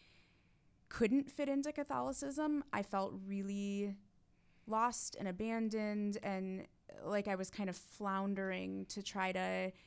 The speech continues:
figure out who I was and where I belonged now. And I think that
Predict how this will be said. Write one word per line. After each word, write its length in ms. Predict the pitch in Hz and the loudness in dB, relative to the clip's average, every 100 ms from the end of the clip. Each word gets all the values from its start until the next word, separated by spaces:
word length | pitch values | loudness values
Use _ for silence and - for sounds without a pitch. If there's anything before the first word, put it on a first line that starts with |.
| - - - - | -20 -20 -20 -20
figure 340 | - 240 208 196 | -2 0 4 6
out 180 | 190 - | 4 2
who 140 | 233 | 4
I 140 | 202 185 | 6 4
was 380 | 190 196 190 | 4 4 4
and 140 | 190 185 | 0 0
where 140 | 190 | 0
I 100 | 190 | 0
belonged 680 | 185 185 185 190 190 190 185 | 0 -2 0 0 2 0 -2
now. 460 | 185 185 185 185 185 | -2 0 0 0 -2
And 520 | - 190 185 185 190 - - - - - _ _ - _ _ _ _ _ - | -2 0 0 -2 -4 -6 -12 -20 -20 -20 _ _ -20 _ _ _ _ _ -2
I 100 | 220 | -2
think 360 | - 233 214 | 0 0 0
that 320 | 208 202 190 | 0 2 2